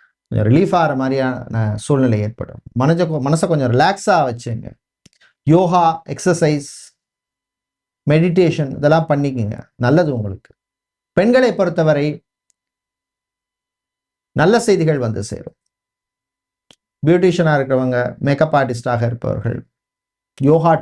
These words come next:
ட்ரெய்னரா இருக்கிறவங்க, லாங்குவேஜ் எக்ஸ்பர்ட்டாக இருப்பவர்கள்,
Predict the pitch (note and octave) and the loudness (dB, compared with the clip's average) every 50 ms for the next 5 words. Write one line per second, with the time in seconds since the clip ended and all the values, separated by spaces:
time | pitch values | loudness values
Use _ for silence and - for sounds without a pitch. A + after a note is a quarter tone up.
0 | - - C#3+ D#3 F3 F#3+ F#3 F3+ E3 C#3+ C3 B2 - - B2 A#2+ A#2 A#2 A#2 A#2 | 0 0 2 2 4 4 4 2 2 2 0 -4 -8 -10 -6 -4 -2 -2 -2 -2
1 | A#2 A#2+ C3+ D3 E3+ F3+ F3+ F3+ F#3 F#3 D#3+ D#3+ D3+ - - - - E3 D#3 D#3 | -2 0 0 2 2 4 4 4 4 4 2 0 -2 -4 -6 -4 0 0 0 0
2 | - C#3+ C#3 C3 B2+ C3 C3 - - B2+ C3 C3 - - A#2 | 0 -2 -2 -2 -4 -6 -8 -8 -8 -8 -8 -8 -6 -8 -8